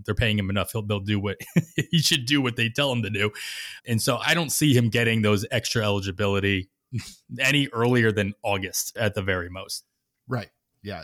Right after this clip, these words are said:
Speaker 2: I agree. I think primarily he's U T only, and that's how I'd plan on it. If he gains eligibility anywhere, it'd be an added bonus if you end up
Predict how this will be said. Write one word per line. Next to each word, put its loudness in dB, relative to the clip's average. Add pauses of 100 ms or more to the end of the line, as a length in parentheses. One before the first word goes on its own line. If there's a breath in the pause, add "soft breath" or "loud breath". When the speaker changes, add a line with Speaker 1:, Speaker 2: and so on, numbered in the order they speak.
Speaker 2:
I -2
agree. -6
I -2
think -6
primarily 0
he's -8
U -4
T -6
only, -4
and -2
that's -4
how -4
I'd -6
plan -2
on -2
it. -6
If -6
he -6
gains -2
eligibility -2
anywhere, -2
it'd -2
be -4
an -4
added -6
bonus -4
if -6
you -4
end -4
up -6